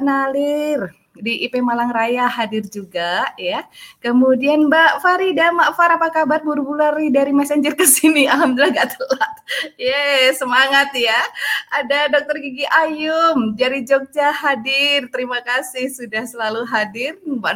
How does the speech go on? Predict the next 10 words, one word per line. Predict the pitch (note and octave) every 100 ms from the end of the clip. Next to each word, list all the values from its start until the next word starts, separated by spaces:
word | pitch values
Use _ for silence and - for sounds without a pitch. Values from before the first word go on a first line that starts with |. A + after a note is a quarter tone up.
| G#3+
Novi | A3 G#3+
Chandra | G#3 G#3 G3 G#3
juga | G3+ G3 F#3
hadir | G#3+ A3 F#3 F3+ G3 A3
di | G#3+
sini | G#3+ G3+ F#3 F#3 G#3 G#3+
ya, | C#4
di | G3 F#3+
Tangerang. | F#3 F#3+ F3+ F#3+ E4+
Dan | C#4+ G#3+ B3